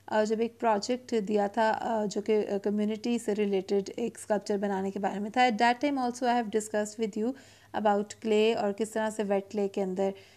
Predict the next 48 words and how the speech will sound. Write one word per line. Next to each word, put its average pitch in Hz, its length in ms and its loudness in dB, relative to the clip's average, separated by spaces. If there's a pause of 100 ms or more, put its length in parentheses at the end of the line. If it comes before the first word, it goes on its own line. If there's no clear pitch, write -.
(180)
जो 196 180 -2
है 196 160 0
वो 185 220 0
ये, 185 320 2
अ, 175 380 -2
सारी 220 300 -2
टेक्निक 202 380 -2
इस्तेमाल 190 320 -4
करते 185 280 -4
हुए, 190 240 0
अ, - 920 -16
जो 202 160 -4
है 196 80 2
वो 190 120 -2
स्कल्पचर 196 440 0
बनाया 220 280 -4
जाता 202 260 -2
है। 220 40 0
तो 247 120 -2
here 269 320 4
again, 262 240 2
चूँकि 269 240 -4
आपकी 233 260 0
असाइनमेंट 214 460 -2
रिलीफ 208 280 0
से 240 140 -4
ही 240 60 2
रिलेटेड 208 480 0
है, 226 80 0
तो 220 120 -2
I 196 100 0
will 196 160 -2
repeat 220 380 -2
the 233 160 0
process। 202 400 0 (600)
अ, 208 40 -2 (600)
थोड़ा 214 160 4
सा 214 140 -2
मैं 202 360 0
इसको - 380 -6
तेज़ी 202 300 2
के 214 100 0
साथ 196 240 -2
आपके 180 220 -4
सामने 180 280 -6
दोहरा 202 340 -2
देती 208 300 -4
हूँ। 294 100 -2